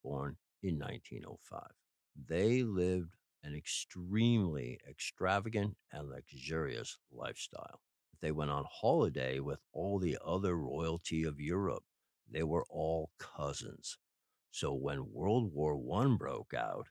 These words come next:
it was Cousin Willie declaring war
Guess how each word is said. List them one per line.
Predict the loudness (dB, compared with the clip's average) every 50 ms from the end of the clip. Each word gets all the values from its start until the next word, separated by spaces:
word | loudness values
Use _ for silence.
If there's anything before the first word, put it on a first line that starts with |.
| _ _ _ _ _ _ _ _ _ _ -4
it | -2 -2 -2 -2 _
was | -4 -2 0 0 0 -2 -2 -4 -8 -12 -14 _ -10
Cousin | -2 2 2 2 4 4 4 2 2 2 2
Willie | 4 4 4 4 4 0 -4 -8 -10 -12 -14 _ _ _ _ -18 -6
declaring | 0 0 0 0 0 0 4 4 6 6 6 6 4 4
war | 2 2 4 4 6 6 6 4 2 0 -2